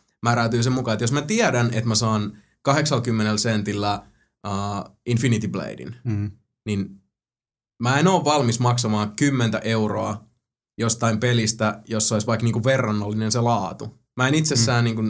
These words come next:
Speaker 1: mä, mä en koe, että se hinta määrittää mulle oikeastaan mitään siitä itse pelistä.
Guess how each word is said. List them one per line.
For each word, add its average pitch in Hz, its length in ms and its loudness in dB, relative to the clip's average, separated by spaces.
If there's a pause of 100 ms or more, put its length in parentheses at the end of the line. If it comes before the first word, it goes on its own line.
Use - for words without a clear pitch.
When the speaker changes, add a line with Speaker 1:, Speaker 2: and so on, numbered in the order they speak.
(140)
Speaker 1:
mä, 110 220 -2
mä 117 220 0
en 110 240 -4 (220)
koe, 120 160 4
että 120 100 4
se 120 140 0
hinta 151 300 2
määrittää 110 520 0
mulle 107 200 2
oikeastaan 107 460 -2
mitään 110 440 -2
siitä 98 220 -6
itse - 180 -6
pelistä. 98 640 -4